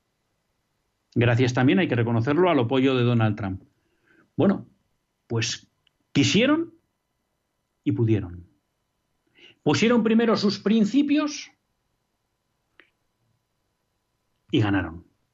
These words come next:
Y no se plegaron al mandato de los poderosos. Tenemos Hungría.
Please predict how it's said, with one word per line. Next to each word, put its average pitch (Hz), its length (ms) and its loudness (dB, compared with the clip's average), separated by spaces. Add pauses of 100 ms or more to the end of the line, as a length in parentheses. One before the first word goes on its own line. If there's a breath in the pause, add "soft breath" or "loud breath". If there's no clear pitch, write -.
(1160)
Y 156 140 2
no 170 120 2
se 196 180 -2
plegaron 233 680 -4 (680)
al 135 200 -2
mandato 123 580 0 (2000)
de 120 140 -2
los - 140 -4
poderosos. 92 580 -8 (2250 soft breath)
Tenemos 135 440 2
Hungría. 143 560 0